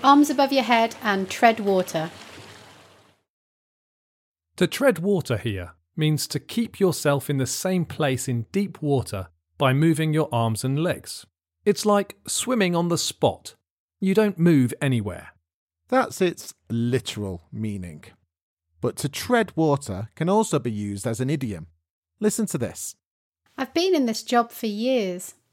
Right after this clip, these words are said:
Speaker 1: I just feel like I'm treading water. I want a new challenge."
Speaker 2: The idiom "to tread water" means to be not making any progress, often while you're waiting for something to happen, or you want something new or different to happen.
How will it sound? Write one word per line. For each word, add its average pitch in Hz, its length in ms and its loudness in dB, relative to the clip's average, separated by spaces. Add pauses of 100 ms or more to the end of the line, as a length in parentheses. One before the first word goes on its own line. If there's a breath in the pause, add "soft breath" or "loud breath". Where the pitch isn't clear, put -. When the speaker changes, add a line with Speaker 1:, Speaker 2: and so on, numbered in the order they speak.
Speaker 1:
I 240 100 -8
just 294 220 -2
feel 285 200 2
like 247 200 2
I'm 214 100 -2
treading 233 460 0
water. 214 460 -2 (300)
I 220 60 0
want 254 260 2
a 240 40 2
new 208 180 0
challenge." 202 640 -4 (640)
Speaker 2:
The 190 260 4
idiom 123 520 2 (100)
"to 156 120 0
tread 147 420 0
water" 117 480 0 (240)
means 165 380 0
to 160 240 2
be 160 240 -2
not 208 320 2
making 170 560 -2
any 160 220 0
progress, 135 800 0 (580)
often 180 380 0 (240)
while 170 220 0
you're 156 140 6
waiting 147 520 -2
for 147 120 -4
something 123 380 -2
to 117 100 -4
happen, 95 460 -6 (440)
or 185 280 2 (720)
you 175 140 2
want 165 340 2
something 127 460 0
new 131 280 2
or 131 160 0
different 127 360 -4
to 123 100 -2
happen. 92 360 -8